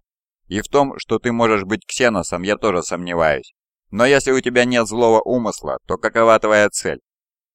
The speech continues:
Грамматик посмотрел Саламандру в глаза. «Спасти вулкана.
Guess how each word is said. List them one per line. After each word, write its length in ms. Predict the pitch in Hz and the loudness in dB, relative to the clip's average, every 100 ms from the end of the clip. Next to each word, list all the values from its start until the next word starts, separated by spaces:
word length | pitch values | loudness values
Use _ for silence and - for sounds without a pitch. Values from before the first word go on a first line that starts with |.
| _ | _
Грамматик 520 | 85 92 104 113 107 | -4 -2 2 2 0
посмотрел 580 | - 95 101 92 92 82 | 0 -2 -2 -4 0 -2
Саламандру 600 | - 90 90 92 90 90 | -2 0 2 0 0 -4
в 40 | 87 | -4
глаза. 400 | 92 87 82 67 _ _ | -2 -2 -2 -8 _ _
«Спасти 440 | - 110 110 - | -4 -2 -2 -4
вулкана. 560 | 117 120 117 98 78 | -2 -2 0 0 0